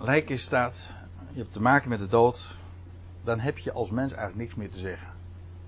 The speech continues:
Daar, ja, wat, wat kun je nog? Ik bedoel, je, een mens kan nog zoveel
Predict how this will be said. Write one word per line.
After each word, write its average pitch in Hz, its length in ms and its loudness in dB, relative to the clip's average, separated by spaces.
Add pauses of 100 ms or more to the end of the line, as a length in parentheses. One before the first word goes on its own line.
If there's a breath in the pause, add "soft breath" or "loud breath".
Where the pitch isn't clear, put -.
(3750)
Daar, 123 360 8 (600 loud breath)
ja, 131 240 -6
wat, 117 300 -2
wat 117 180 -2
kun 196 160 0
je 165 120 4
nog? 101 380 -2 (600)
Ik 120 80 -10
bedoel, 139 240 0
je, 143 300 2
een 139 100 4
mens 160 220 6
kan 147 300 8
nog 151 200 4
zoveel 170 680 8